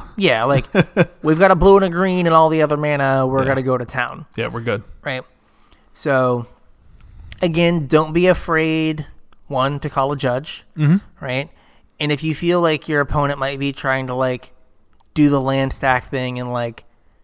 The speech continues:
Speaker 1: tap lands they don't have the mana, they don't give them the right mana for a spell, you can ask.
Speaker 2: Right.
Speaker 1: Right?
Speaker 2: It gets confusing sometimes.
Speaker 1: It does. If you ever feel like, you know, like, if something happens and you think you,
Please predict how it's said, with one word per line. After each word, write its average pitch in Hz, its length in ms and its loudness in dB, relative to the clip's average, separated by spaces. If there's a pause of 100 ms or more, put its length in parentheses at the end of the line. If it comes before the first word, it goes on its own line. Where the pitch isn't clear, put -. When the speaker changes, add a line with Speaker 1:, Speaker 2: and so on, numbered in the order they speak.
Speaker 1:
tap - 300 0
lands 143 260 -2
they 143 100 -2
don't 131 160 0
have 127 160 -4
the 127 60 -8
mana, 123 480 -4
they 143 100 -6
don't 139 160 -2
give 131 160 -6
them 127 120 -8
the 127 80 -6
right 127 180 -6
mana 123 220 -4
for 123 180 -6
a 120 60 -4
spell, 123 240 -8
you 123 120 -10
can 147 160 -10
ask. - 520 -12
Speaker 2:
Right. - 200 -2 (560)
Speaker 1:
Right? 127 300 -6 (160)
Speaker 2:
It 185 120 2
gets - 180 0
confusing 147 460 2
sometimes. 117 380 -4
Speaker 1:
It - 40 6
does. 196 300 0 (580)
If 170 200 -2
you 175 340 -2
ever 160 280 2
feel 170 360 -2
like, 156 540 -4 (920)
you 170 80 -6
know, 156 60 0
like, 165 120 0
if 156 80 -2
something 170 280 -2
happens 151 480 -4
and 147 120 -8
you 139 200 -6 (320)
think 135 260 -8 (280)
you, 139 340 -4